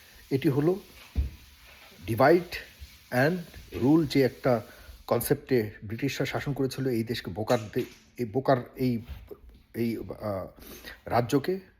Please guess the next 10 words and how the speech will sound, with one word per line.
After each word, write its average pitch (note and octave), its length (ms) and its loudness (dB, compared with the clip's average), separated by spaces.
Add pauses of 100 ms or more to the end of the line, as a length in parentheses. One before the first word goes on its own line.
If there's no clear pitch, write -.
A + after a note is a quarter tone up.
(760)
ভারতকে। D3 440 0 (440)
আমরা A#2+ 160 -4
সেই D#3+ 200 4
বোকা C#3 220 2
মানুষগুলি C3 380 2
এখন B2 240 0
রয়ে F#2+ 200 -2
গেছি। - 220 -10 (800)
বাংলাদেশের B2+ 480 4
মানুষগুলি B2 340 0